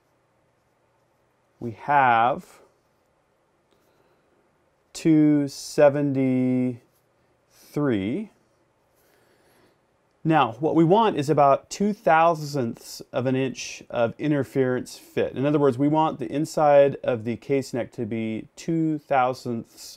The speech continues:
of an inch smaller than two forty-three. But we need to go an additional thousandth in, in order to account for the spring back, 'cause, you know, after the bushing goes over it, it's gonna spring back ever so slightly.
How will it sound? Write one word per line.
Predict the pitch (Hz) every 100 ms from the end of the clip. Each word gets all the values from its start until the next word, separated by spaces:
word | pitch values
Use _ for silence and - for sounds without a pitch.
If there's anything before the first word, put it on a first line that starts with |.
| -
of | 117
an | 117
inch | 117 113 -
smaller | _ - - 135 135 123
than | 117 113
two | - 120
forty-three. | - 113 107 104 131 120 104 - _ - - - _
But | 151 139
we | 151
need | 180 170
to | - 156 143 135
go | 139 147
an | 139
additional | 127 120 165 233 - 160 131
thousandth | - 123 120 123 131 117 - - _ _
in, | 156 143 104 107 135 - _ _ _ _ _
in | 139 135 135 - _ 165
order | 143 147 139 -
to | - -
account | - 143 -
for | 135
the | 131
spring | - 175 180 120
back, | 85 -
'cause, | 131 110 117 - -
you | 107
know, | -
after | - 143 160
the | 139
bushing | 135 139 - 131
goes | 131 123 117 -
over | 139 147 127 107
it, | -
it's | 107 -
gonna | 113
spring | 98 - 131 123
back | 117 107 -
ever | 123 117
so | 107 110
slightly. | 101 - 107 98 73 101